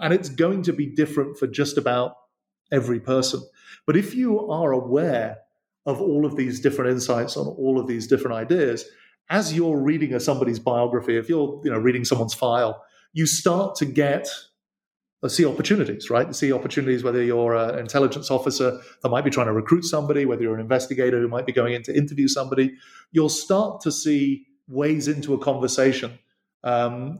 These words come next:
to try and get somebody to talk, try and get somebody to, to, to think again, um, or at least to, to, to, to start to understand the person that you're,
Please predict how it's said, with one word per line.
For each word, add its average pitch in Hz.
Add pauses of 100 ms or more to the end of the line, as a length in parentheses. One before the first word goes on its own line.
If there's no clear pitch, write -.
(120)
to -
try 143
and 143
get 139
somebody 127
to 123
talk, 127
try 135
and 131
get 139
somebody 127
to, 120
to, 120
to 127
think 127
again, 120 (480)
um, 127
or 160
at 170
least 180
to, 127 (100)
to, 135
to, 139
to 143
start 143
to 127
understand 143
the 123
person 120
that 127
you're, 123